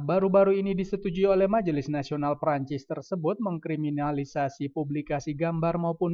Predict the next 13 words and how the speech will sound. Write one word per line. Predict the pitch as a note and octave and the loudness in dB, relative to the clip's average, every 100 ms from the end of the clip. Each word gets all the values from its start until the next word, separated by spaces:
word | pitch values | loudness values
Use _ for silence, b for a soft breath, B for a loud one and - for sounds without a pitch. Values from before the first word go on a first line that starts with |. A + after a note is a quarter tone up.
| - | -2
video | - G3+ G#3+ G#3 | -6 0 2 2
mengenai | G#3 G#3+ G#3 G#3 | 2 0 0 -2
pasukan | G3+ A#3+ D3+ C3+ C3 | -2 -4 -4 -2 -2
polisi | C3+ C#3 C3+ - C#3+ | 0 -2 -4 -4 -2
yang | C#3 C3+ | -2 -2
sedang | C#3+ C#3 | -4 -2
bertugas | C#3+ C#3 D3 C#3+ C#3+ D3+ | -4 -4 -4 0 -2 0
dengan | D#3 D#3 D#3 D#3+ | 0 0 0 -4
denda | D3 F3 G#3 F3 C#3+ C3 C3 | -4 -2 0 0 2 2 -2
dan | C#3 C#3+ C#3 C#3 _ | -2 -2 0 -4 _
penjara. | G3 D3 C#3 C3+ D3 C#3 C3+ - _ _ _ _ _ _ _ _ _ _ _ _ _ _ _ _ | -2 0 0 2 2 0 -2 -8 _ _ _ _ _ _ _ _ _ _ _ _ _ _ _ _
Berdasarkan | D#3+ F3 F#3+ F#3+ G3+ G3 G3+ G3+ G3+ | 2 2 6 4 4 0 0 0 2
pasal | F#3+ F3+ F#3+ F#3+ | 0 2 2 2